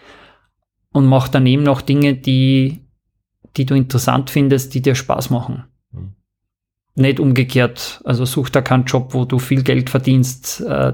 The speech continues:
Speaker 1: das macht auf Dauer niemanden glücklich.
Speaker 2: Ja, finde ich sehr wertvoll, die Gedanken oder die letzten paar Phrasen und, und, und Themen, die du da eben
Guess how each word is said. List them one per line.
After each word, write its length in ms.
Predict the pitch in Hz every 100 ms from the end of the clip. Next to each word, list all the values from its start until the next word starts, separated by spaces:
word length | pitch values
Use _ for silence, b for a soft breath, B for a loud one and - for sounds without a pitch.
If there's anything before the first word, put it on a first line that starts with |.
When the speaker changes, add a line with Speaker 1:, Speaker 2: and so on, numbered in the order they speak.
| 131
Speaker 1:
das 160 | 131
macht 260 | 131 123 -
auf 100 | 135
Dauer 360 | 127 123 120
niemanden 440 | 123 127 117 117 123
glücklich. 440 | 127 127 120 - _ _ _ _
Speaker 2:
Ja, 480 | - 135 160 78 - _ _ _ _
finde 220 | - 117
ich 80 | 110
sehr 140 | 110
wertvoll, 640 | 104 113 - 127 135 151 156 _ _
die 80 | 120
Gedanken 540 | 123 107 113 127 127
oder 180 | 113 107
die 140 | 104
letzten 380 | 98 101 101 110
paar 340 | 101 95 98 - B B B B B
Phrasen 680 | - - 92 95 117 117 110
und, 300 | 104 104 101
und, 180 | 107 104
und 140 | 101
Themen, 340 | 117 110 113
die 140 | 104 101
du 80 | 101
da 200 | 95 95
eben 440 | 95 98 95 -